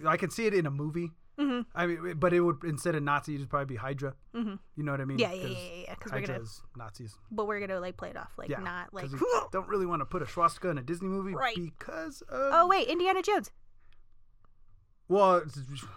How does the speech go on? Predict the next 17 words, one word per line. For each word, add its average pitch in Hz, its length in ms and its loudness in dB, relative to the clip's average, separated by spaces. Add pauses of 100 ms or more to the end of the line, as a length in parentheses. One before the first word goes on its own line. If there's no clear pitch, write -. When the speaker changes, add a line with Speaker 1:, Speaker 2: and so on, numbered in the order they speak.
(140)
Speaker 1:
not 143 200 0
actually 180 320 4
a - 20 2
Disney 165 240 2
property. 185 380 10 (180)
Speaker 2:
Okay, 202 200 -2 (160)
okay, - 180 4
Speaker 1:
It, 156 80 2
Speaker 2:
okay. 143 120 -4
Speaker 1:
there's 147 240 0
some 180 300 2
kind 170 200 -2
of 131 140 -6
agree-, 131 240 -8
I 165 80 -10
don't 139 160 -8
fucking - 280 -14